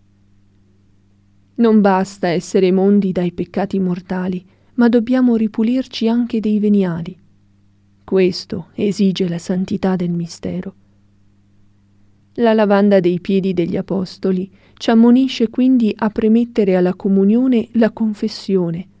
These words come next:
per mezzo della quale viene cancellata ogni colpa e l'anima viene purificata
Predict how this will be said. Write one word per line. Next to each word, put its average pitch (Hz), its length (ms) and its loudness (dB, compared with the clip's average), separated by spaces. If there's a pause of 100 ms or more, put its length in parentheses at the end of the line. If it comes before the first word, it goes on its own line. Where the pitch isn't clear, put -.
(340)
per 202 160 2
mezzo 190 400 2
della 175 260 0
quale 196 400 2
viene 190 300 2
cancellata 196 800 -2
ogni 190 280 2
colpa 180 500 -2 (440)
e - 160 2
l'anima 233 480 2
viene 214 320 2
purificata 202 960 -4